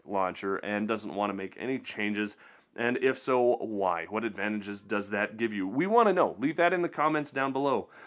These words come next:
If you haven't subscribed to our video channel yet, make sure you do that. In fact, we've got a whole bunch of videos that focus just on the T-Mobile G two, or use them as our spokes model, as the case may be. So make sure you subscribe and catch up on all the stuff that you may have missed.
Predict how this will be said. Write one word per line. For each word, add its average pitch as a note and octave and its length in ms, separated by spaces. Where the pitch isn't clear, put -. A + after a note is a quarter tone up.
If D3 160
you A#2+ 80
haven't G3 340
subscribed D3 540
to E3 80
our C#3+ 80
video C#3+ 280
channel D3+ 300
yet, E3 240
make C#3+ 180
sure E3+ 280
you D3 160
do D3 220
that. A2 180
In A2 80
fact, D3+ 200
we've C#3 200
got D3+ 180
a B2+ 160
whole E3 260
bunch D#3 300
of B2 80
videos A#2 400
that B2 220
focus C3+ 380
just D#3+ 400
on C#3 280
the B2+ 80
T-Mobile C3 640
G A#2 260
two, C3 260
or C#3+ 300
use E3+ 240
them D3+ 180
as B2+ 100
our A2+ 120
spokes A#2 460
model, F2+ 400
as F#2+ 340
the G2+ 180
case G#2 320
may G#2 160
be. G2 240
So D3+ 360
make E3+ 200
sure G3 160
you F#3+ 100
subscribe C#3+ 580
and B2+ 320
catch - 240
up E3 160
on C#3+ 140
all C#3+ 160
the D3 60
stuff - 220
that - 100
you C#3 120
may C3+ 180
have C#3 180
missed. - 320